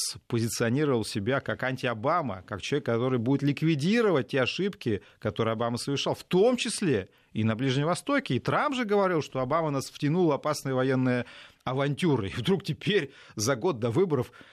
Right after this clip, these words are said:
начинать войну с, э, ну, все-таки с очень серьезным соперником, безусловно, это тоже весьма чревато. Понятно, что пойдут и, извините за откровенность, там, и гробы в Америку. Эта история очень опасная для,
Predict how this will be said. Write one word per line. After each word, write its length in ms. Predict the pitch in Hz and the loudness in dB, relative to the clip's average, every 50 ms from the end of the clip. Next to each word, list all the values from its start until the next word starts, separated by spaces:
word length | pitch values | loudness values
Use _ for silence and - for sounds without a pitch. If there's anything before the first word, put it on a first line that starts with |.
| - - _ - | -20 -18 _ -4
начинать 440 | 110 113 - - 135 160 175 - | -2 0 0 2 2 2 0 0
войну 500 | 110 107 123 127 127 135 156 180 175 135 113 | 0 0 0 0 2 2 2 2 2 2 0
с, 240 | - - - - - | -2 -4 -6 -8 -8
э, 360 | - 95 95 95 92 92 98 98 - - | -8 -8 -6 -4 -4 -6 -6 -8 -12 -8
ну, 200 | - - 120 117 | -2 0 0 0
все-таки 360 | - - 147 120 123 - - | 2 0 0 -2 -2 -2 -2
с 220 | 135 120 - - - | -2 -2 -4 -6 -4
очень 240 | - 139 135 143 139 | -2 0 0 0 0
серьезным 680 | - - 156 156 175 185 180 175 143 113 117 101 92 95 - _ | 0 2 2 2 4 4 4 2 2 0 -2 -6 -6 -10 -10 _
соперником, 720 | - - 131 110 - - 143 175 180 185 165 - 151 139 | -6 -4 -4 -4 -2 -2 0 0 0 -2 -4 -4 -4 -4
безусловно, 600 | 123 127 131 123 - - 127 110 98 92 90 - - - - - - - - - _ _ _ - | -2 -2 -2 -2 0 0 0 0 0 -2 -6 -10 -14 -18 -20 -20 -20 -20 -20 -20 _ _ _ -6
это 200 | 120 110 - 110 | -4 -4 -4 -4
тоже 280 | - 156 156 123 127 | -2 0 0 2 0
весьма 300 | 117 117 - - 123 113 | 0 0 -2 -2 -2 -2
чревато. 640 | - - 113 120 120 104 98 92 - - 87 85 82 _ _ _ | -2 0 0 0 2 0 0 -2 -6 -12 -20 -20 -20 _ _ _
Понятно, 340 | - 104 127 147 143 - - | -6 -4 -4 -2 -2 -4 -4
что 180 | - - 113 | -4 -4 -6
пойдут 420 | - - 110 110 107 113 110 - - | -4 -2 -4 -2 -2 -2 -2 -2 -2
и, 180 | 101 92 85 - - - - - _ _ | -2 -2 -4 -6 -12 -20 -20 -20 _ _
извините 440 | 117 101 92 113 113 113 - 107 95 | -4 -2 0 0 0 0 -2 -2 -4
за 160 | 87 101 98 | -2 -2 -4
откровенность, 380 | 87 - 107 104 98 92 - | -2 -2 -2 -2 -2 -2 -4
там, 160 | - 95 90 95 | -4 -4 -4 -2
и 20 | |
гробы 560 | 95 120 120 123 113 113 139 202 226 190 - _ _ _ | -2 0 -2 -2 -2 -2 -2 -2 -2 -2 -6 _ _ _
в 80 | 120 120 | -4 -2
Америку. 580 | 135 147 147 143 135 131 - - 123 113 117 | 0 0 2 2 2 0 0 0 -2 -2 -2
Эта 380 | 117 - - 120 117 107 - 127 | -2 -2 -4 -4 -2 0 0 -2
история 460 | 117 - - - 156 151 143 135 135 | -2 -2 -2 0 2 4 4 2 0
очень 380 | - - 175 180 175 - 165 147 | 0 0 0 0 0 0 0 -2
опасная 520 | 139 - - 135 120 117 - - 107 101 | -2 -2 0 -2 -2 -2 -2 -4 -4 -2
для, 320 | 101 104 104 101 98 92 | 0 0 0 0 -2 -4